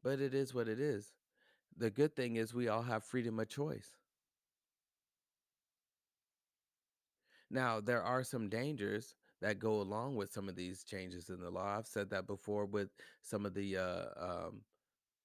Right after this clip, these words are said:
uh, the rules that have changed on social media when they are trying to cancel people out. I'm like, "Man, if they're canceling out this person, that means they can go out and cancel out anybody and, and take away our freedom of speech."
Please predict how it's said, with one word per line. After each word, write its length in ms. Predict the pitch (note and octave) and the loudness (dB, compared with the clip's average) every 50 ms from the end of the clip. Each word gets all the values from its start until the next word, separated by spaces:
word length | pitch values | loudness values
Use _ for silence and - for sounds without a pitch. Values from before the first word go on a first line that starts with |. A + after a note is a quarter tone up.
| _ _ _ _ _ | _ _ _ _ _
uh, 340 | E2+ E2+ D#2+ D2+ C#2 B1+ A#1 G#1+ - - _ _ _ _ _ _ _ _ _ _ _ _ _ - F2+ | -4 -4 -4 -4 -4 -6 -10 -12 -16 -20 _ _ _ _ _ _ _ _ _ _ _ _ _ -10 -8
the 120 | F2 F2+ | -8 -6
rules 380 | E2 F2+ G#2 A2 A2 G#2+ G2+ F#2+ | -4 -2 0 2 2 2 0 0
that 140 | G#2 G2 F#2+ | -2 -2 -2
have 120 | F#2 F#2 | -2 -6
changed 400 | - - A#2 G#2+ G#2 G2+ G2 G2 | -6 -6 -4 -2 -2 -2 -2 -2
on 120 | G2+ F#2+ F2+ | -4 -4 -2
social 380 | - - G#2 G2+ - - G2 | -2 0 0 0 0 -4 -4
media 380 | F#2+ G#2 A#2 A#2+ A2 F#2 F2 F2+ | -2 -2 -2 -2 -2 -2 -2 -4
when 180 | G2 F#2+ F#2 F#2+ | -4 -6 -6 -4
they 280 | F#2 F2+ F#2 F#2 F#2 - _ _ _ _ _ - | -4 -4 -4 -6 -8 -12 _ _ _ _ _ -10
are 80 | E2+ | -8
trying 240 | - - G2+ F#2+ F#2 | -4 -2 -2 -2 -2
to 60 | F#2+ | -4
cancel 420 | - - - A2+ G2 F#2+ - - F#2+ | -6 -6 -4 -4 -4 -4 -6 -8 -10
people 380 | - - G#2 F2+ - F#2+ F2 G2 | -6 -6 -8 -6 -6 -4 -4 -2
out. 220 | A#2 A#2+ G#2+ F#2+ | -2 -2 -4 -4
I'm 140 | F#2+ G#2 A2 | -4 -6 -4
like, 200 | G2+ F#2 F#2+ G2 | -4 -6 -6 -6
"Man, 220 | G2 G#2+ A2+ A2+ G2+ | -4 -6 -4 -4 -6
if 100 | F#2 - | -4 -4
they're 120 | A#2 A#2+ | -4 -4
canceling 440 | - - D#3+ D3 C#3+ - C#3+ B2+ B2+ | -4 -2 -4 -4 -4 -4 -4 -4 -2
out 220 | A#2+ A#2+ A#2+ - | -2 -2 -2 -2
this 180 | - B2+ D3 - | 0 -2 -2 -2
person, 460 | _ - A2+ G2+ F#2 - G#2 G2 F#2+ - - - - _ _ | _ 0 0 0 2 0 -2 -2 -2 -6 -18 -20 -20 _ _
that 140 | - A#2+ C3+ | -4 -2 0
means 280 | C3+ A#2 A2+ G#2+ G2 | 2 2 2 0 0
they 160 | - A2 A#2 C3+ | 0 0 0 2
can 260 | - B2 G#2+ G#2+ G2+ | 0 0 -2 0 0
go 180 | G2 G#2 G#2 | 2 2 4
out 200 | G#2 G#2 G#2 F2+ | 4 4 2 0
and 100 | G#2+ G2+ | -4 -8
cancel 360 | - - A#2 G#2+ G#2 - A2 G#2 | -6 -4 -4 -4 -2 -2 0 0
out 160 | G#2 F#2+ A#1+ | 0 0 0
anybody 680 | - C#3 E3+ G3 F3 A2+ - D#2+ C#2+ C2 C#2 G2+ A2 - _ _ _ _ _ _ _ _ _ _ | -2 -2 0 0 -2 0 -2 -4 -2 -4 -6 -10 -12 -16 _ _ _ _ _ _ _ _ _ _
and, 240 | - G#2+ G#2 G2 F2+ | -2 -2 -2 -2 -2
and 200 | - G#2+ G2 F2+ | -4 -6 -6 -4
take 220 | - B2 A2 G#2 - | -2 -4 -4 -2 -2
away 400 | G#2+ G#2 G#2+ G#2+ G#2+ A2 A#2 - _ _ _ _ _ _ - | -2 -2 0 0 0 -2 -4 -8 _ _ _ _ _ _ -2
our 140 | F#2+ G2+ | -2 -2
freedom 400 | G2+ - - A2+ A2+ G#2+ A2 A2+ | -2 0 0 0 0 2 0 0
of 100 | A#2 A2+ | -2 -2
speech." 500 | - - - D3+ F3 E3 - - - - | -4 -4 -4 -4 -4 -4 -6 -10 -16 -20